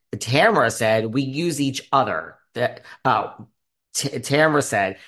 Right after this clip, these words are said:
"We use each other. That's the biggest crock of shit. We are great friends, and she's always there for me." And then when she posted the traitors, Vicki said, "Perfect show for you." And then Tamra <laughs> said,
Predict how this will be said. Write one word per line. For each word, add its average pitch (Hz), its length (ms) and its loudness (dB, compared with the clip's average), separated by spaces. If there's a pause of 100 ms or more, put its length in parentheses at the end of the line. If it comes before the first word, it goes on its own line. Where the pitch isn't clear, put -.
"We 139 140 2
use 151 320 0
each 160 180 -2
other. 92 260 -4
That's 113 220 -6
the 120 100 -4
biggest 151 460 -2
crock 127 220 -4
of 95 100 -10
shit. - 400 -6
We 123 140 -6
are 110 100 -4
great 123 500 0
friends, 117 400 -2
and 110 120 -14
she's 107 240 -12 (100)
always 117 500 0
there 104 280 0
for 85 200 -8
me." 85 360 -18 (540)
And 131 200 4
then 131 220 6
when 123 120 4
she 113 180 -4
posted 110 420 -2
the 98 100 -6
traitors, 139 560 2
Vicki 107 280 -6
said, 101 320 -6
"Perfect 139 360 0
show 117 360 2
for 95 160 -6
you." 87 280 -12 (600)
And 131 200 4
then 123 180 4
Tamra 165 600 2
<laughs> - 140 -4
said, 104 440 -2